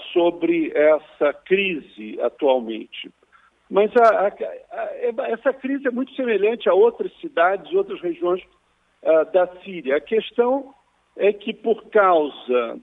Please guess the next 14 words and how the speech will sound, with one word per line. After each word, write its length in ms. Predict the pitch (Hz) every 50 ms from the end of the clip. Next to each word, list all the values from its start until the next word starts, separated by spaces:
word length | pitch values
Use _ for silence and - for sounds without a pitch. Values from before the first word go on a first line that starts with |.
| _
dessa 840 | 151 160 160 156 151 151 - - - 147 135 127 120 120 120 123 - - - _ _ _ _ _ _ _ _ _ _ -
escalada, 1000 | - 170 196 185 - - - 190 165 151 156 170 180 202 214 202 202 - 139 135 131 - _ _ -
ah, 400 | 131 127 123 123 123 123 123 127 120 113 _ _ 135 _ _ _ _ _ - - 143 139 131 131 _
de 400 | - 135 139 143 131 123 123 127
ataques 760 | 131 127 127 - - 180 175 165 165 - - - 127 - - -
aéreos, 480 | 131 127 139 160 175 175 160 127 127 113 - _ _
por 120 | 120 123
exemplo, 560 | 135 135 120 147 147 139 131 - _ 131 117 120
a, 220 | 113 117 117 117 - _ _ _ _ _ _ _ _ _ _ _
a 520 | - 131 135 131 127 123 120 123 127 127 123
região, 600 | 123 156 156 147 120 135 165 175 190 208 196 156
ela 160 | 156 175 170
ficou 340 | - - 180 - - 185 170
mais, 380 | 160 156 151 156 165 170 165